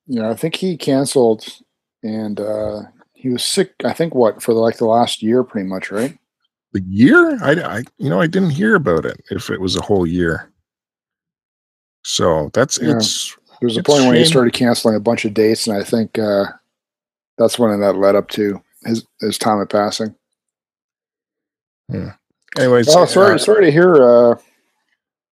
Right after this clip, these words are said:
Speaker 1: another one of your musical idols has, uh, passed away.
Speaker 2: Hey, everyone, just please hang in. Joe promised me he will put a choice track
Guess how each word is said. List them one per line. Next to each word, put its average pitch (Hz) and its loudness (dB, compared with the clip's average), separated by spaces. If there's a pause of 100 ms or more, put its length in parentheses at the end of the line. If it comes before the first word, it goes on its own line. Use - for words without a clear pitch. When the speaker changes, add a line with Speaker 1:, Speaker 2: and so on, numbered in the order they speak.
Speaker 1:
another 123 -4
one 123 -4
of 113 -8
your 104 -8
musical 117 -4 (1700)
idols 120 2
has, 107 -8
uh, 101 -6
passed 113 -8
away. 107 -4 (600)
Speaker 2:
Hey, 120 -2
everyone, 123 4
just 123 -2
please 131 2
hang 127 0
in. 101 -2 (280)
Joe 107 -2
promised 127 0
me 107 -4
he 95 -8
will 104 0
put 101 -2
a 90 -6
choice 110 -4
track 82 -4